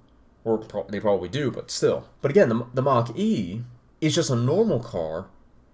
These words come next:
that's putting on the facade of trying to be sporty. And then it actually becomes a bit sporty once you get into the proper trim level, but it's not meant to be sporty outright.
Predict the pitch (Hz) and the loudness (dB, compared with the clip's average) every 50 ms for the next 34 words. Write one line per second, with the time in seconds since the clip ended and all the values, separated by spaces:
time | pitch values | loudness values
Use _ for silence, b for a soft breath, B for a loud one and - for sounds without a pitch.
0 | _ - - 156 151 - - 190 175 180 165 156 147 135 123 - 143 131 - - | _ 4 6 6 6 6 6 4 6 6 6 6 4 2 4 4 2 2 4 4
1 | - - 180 170 170 147 113 87 62 - - - - - - 113 107 - 127 110 | 4 4 6 6 4 4 2 0 -4 -6 -8 -12 -8 -4 -2 -2 -2 -2 -2 -2
2 | 101 92 87 82 82 82 - - - 95 80 58 52 50 - - - _ - - | -2 -2 -4 -8 -8 -10 -10 -8 -6 -6 -6 -6 -8 -10 -14 -18 -20 _ -20 -20
3 | _ _ _ _ _ _ _ _ _ _ _ - 139 135 147 147 135 127 127 120 | _ _ _ _ _ _ _ _ _ _ _ -4 0 4 4 6 6 4 4 2
4 | - 135 120 120 139 131 127 113 104 110 104 - - - 165 160 139 123 117 110 | 2 0 -2 0 0 0 2 0 0 -2 -4 -4 0 4 4 4 4 4 2 0
5 | 120 - 117 107 104 110 120 - - - 123 107 101 107 - - 196 196 175 123 | 0 2 0 0 0 0 -4 -6 -4 -4 -4 -4 -4 -4 -2 0 2 2 2 2
6 | 95 87 87 82 - 104 - - - b b b b b b b b b b 127 | 0 -2 -2 -2 -2 -2 -4 -4 -8 b b b b b b b b b b -2
7 | - 214 196 - 170 165 165 - - 151 131 - - 151 151 147 127 123 - 175 | 2 2 2 4 2 0 0 -2 -4 -6 -6 -6 -2 -2 -2 0 -2 -2 -2 0
8 | 220 226 190 - 92 80 - - - | 0 -2 -2 -2 -4 -4 -4 -6 -12